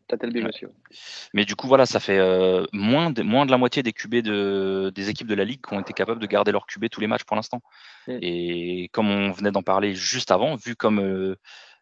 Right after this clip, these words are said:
Speaker 2: les, les règles de sécurité vis-à-vis des Q B sont plus que, enfin, moins que moyennement respectées, euh, j'ai, j'ai, on a ce, ce
Speaker 1: Ouais,
Speaker 2: move,
Speaker 1: pour le
Speaker 2: c'est
Speaker 1: coup,
Speaker 2: un vrai,
Speaker 1: c'est
Speaker 2: euh, c'est vraiment head scratching comme, comme décision, hein.
Speaker 1: Ouais.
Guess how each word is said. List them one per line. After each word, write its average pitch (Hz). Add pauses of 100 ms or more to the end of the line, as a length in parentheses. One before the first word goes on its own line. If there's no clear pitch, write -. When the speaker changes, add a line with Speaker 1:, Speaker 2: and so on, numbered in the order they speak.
Speaker 2:
les, 87
les 92
règles 107
de 98
sécurité 104
vis-à-vis 95
des 95
Q -
B 110
sont - (320)
plus 156
que, 95
enfin, 95
moins 110
que -
moyennement 107
respectées, - (640)
euh, 87
j'ai, 90
j'ai, 90
on 92
a 92
ce, 90 (580)
ce -
Speaker 1:
Ouais, 98
Speaker 2:
move, 120
Speaker 1:
pour 120
le 120
Speaker 2:
c'est 110
Speaker 1:
coup, 98
Speaker 2:
un 98
vrai, 127
Speaker 1:
c'est 123
Speaker 2:
euh, 104
c'est -
vraiment 113
head 123
scratching -
comme, 98
comme 98
décision, 95
hein. 123
Speaker 1:
Ouais. 120